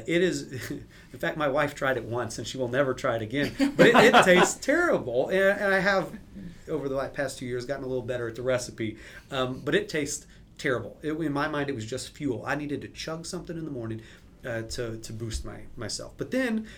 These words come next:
Speaker 1: I was like, "Okay, so now I've got my tru-, nutrition's doing a little bit better. I'm actually getting the ingredients and, and, uh, I guess nutrients that I need." But then it was like, "Okay, I,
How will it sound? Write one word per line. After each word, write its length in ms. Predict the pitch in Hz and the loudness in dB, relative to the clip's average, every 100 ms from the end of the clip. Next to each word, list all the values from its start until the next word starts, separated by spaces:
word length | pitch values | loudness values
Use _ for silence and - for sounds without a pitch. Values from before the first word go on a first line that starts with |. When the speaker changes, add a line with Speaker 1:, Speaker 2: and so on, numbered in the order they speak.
| - | -10
Speaker 1:
I 60 | 139 | -6
was 100 | 131 | 0
like, 160 | 143 202 | 2 2
"Okay, 340 | 196 151 147 | 0 2 0
so 160 | 143 143 | -2 -2
now 140 | 156 | -2
I've 80 | 143 | 0
got 160 | 143 | -2
my 100 | 139 | -2
tru-, 240 | 131 139 135 - | -6 -8 -12 -10
nutrition's 480 | 143 143 143 151 | -6 -4 -2 -4
doing 200 | 131 151 | -4 -2
a 20 | 139 | 0
little 180 | 160 | 0
bit 160 | 185 254 | 0 4
better. 320 | 160 147 190 - | 4 4 0 -4
I'm 100 | 135 | -6
actually 240 | 131 147 | -4 -6
getting 280 | 131 143 147 | -4 -4 -4
the 200 | 147 147 - 147 | -4 -4 -10 -8
ingredients 760 | 135 123 139 151 156 151 - | -8 -4 -4 -2 -4 -2 -2
and, 220 | 143 135 - - - | -2 -2 -8 -18 -14
and, 340 | 117 120 117 | -12 -12 -12
uh, 380 | 110 117 - 92 - - - - - - - - - | -12 -12 -14 -14 -14 -16 -16 -16 -16 -16 -18 -18 -12
I 40 | |
guess 240 | 110 120 | -8 -4
nutrients 480 | 143 165 170 143 135 | -2 -2 -2 -2 -2
that 100 | 127 | -2
I 80 | 120 | -2
need." 300 | 165 220 190 - - - | -4 -4 -6 -10 -16 -10
But 120 | 131 | -2
then 100 | 202 | 0
it 60 | 202 | 0
was 100 | 143 | -2
like, 160 | 123 | -4
"Okay, 360 | 202 180 156 156 | -4 -2 -2 -2
I, 440 | 143 165 196 160 | -2 2 2 0